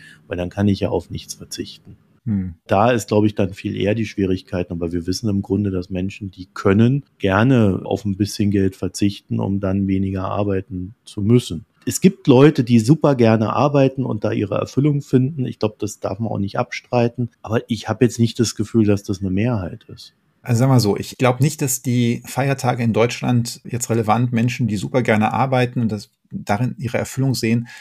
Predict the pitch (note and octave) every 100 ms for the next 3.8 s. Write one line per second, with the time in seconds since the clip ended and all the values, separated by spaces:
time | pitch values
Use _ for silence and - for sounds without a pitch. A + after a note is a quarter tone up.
0 | - - A#2 G2 A#2+ B2+ B2+ A#2+ - -
1 | - - D3+ A#2 A#2 D#3+ - C#3+ C#3 -
2 | - _ - A#2 - C#3 C#3 B2 A#2 A2+
3 | G#2 G2 - - - F#2 E2+ -